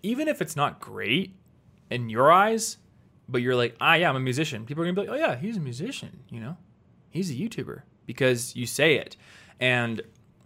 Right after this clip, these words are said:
he was saying this because he's like, "I get a lot of people who are constantly messaging me saying, like, 'I feel like a fraud. I feel like I don't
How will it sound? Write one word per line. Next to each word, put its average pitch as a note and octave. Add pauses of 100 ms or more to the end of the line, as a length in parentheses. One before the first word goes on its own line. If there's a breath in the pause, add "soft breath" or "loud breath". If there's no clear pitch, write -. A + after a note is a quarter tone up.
he B2+
was B2
saying E3
this C#3+
because A2+
he's A2+
like, G#2+
"I C3
get C#3+
a A#2+
lot A#2+
of -
people B2+
who A2+ (220 soft breath)
are A2
constantly A#2+
messaging A2+
me G#2+
saying, G#2
like, A2
'I G#2
feel G#2+
like G#2
a G#2+
fraud. G2+
I G2+
feel G#2
like G2+
I G2+
don't G2+